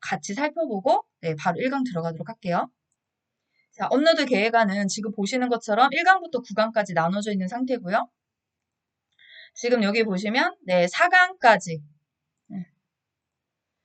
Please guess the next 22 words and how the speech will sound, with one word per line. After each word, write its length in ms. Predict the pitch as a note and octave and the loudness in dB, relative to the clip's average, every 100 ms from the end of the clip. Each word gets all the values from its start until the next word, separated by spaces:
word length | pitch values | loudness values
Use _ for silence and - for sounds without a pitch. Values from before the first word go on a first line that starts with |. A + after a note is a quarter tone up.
| _ _ | _ _
자, 200 | F#3 F3 F#3+ | -4 -4 -4
여기 180 | G3+ G#3+ | -6 -2
사 200 | D#4 E4+ | 4 6
강까지가 1080 | F4+ F#4 D#4+ C#4+ B3+ B3+ F#3+ A3 A3 E3+ E3 _ _ _ | 6 2 2 2 0 4 6 8 8 6 0 _ _ _
일 220 | C#4+ F4+ F4 | -2 -2 0
교시 720 | F#4+ F#4 E4+ D4 C#4+ C#4+ C#4 | 0 0 -2 -2 0 0 -2
이론 360 | G#3+ A3 B3 A3 | -4 0 2 2
문제의 560 | F#3 F#3 F#3 F#3 C4+ | 0 -2 0 2 2
삼십오 440 | D4+ F4 F4 G3+ F3+ | 2 -4 -6 -4 -2
문항이라고 400 | G3 G3+ G3 F#3+ | 0 -2 -2 -6
생각하시면 460 | A#3 A#3+ B3+ A#3+ G3+ | -8 -8 -8 -6 -4
돼요. 240 | E3 D#3+ - _ | -4 -6 -12 _
그리고 280 | - G#3+ G#3+ G#3 | -10 -4 -2 0
오 60 | |
강부터 400 | A3 C4+ B3+ B3 | 4 4 2 -4
구 120 | F#3+ G3 | -10 -6
강까지가 760 | G#3 G#3 F#3 F3+ F#3 B3+ C#4+ | -6 -2 -4 -4 0 2 2
이 160 | G#3+ G3+ | -4 -6
교시 260 | A#3 A3+ A3 | -6 -6 -6
실기의 540 | C#4 C4+ A#3 A#3+ D4 | -6 -8 -2 2 2
사십오 440 | D#4 D4+ C#4+ E3+ F3 | 0 -6 -4 -4 -2
문항. 260 | F3 D3 | -2 -4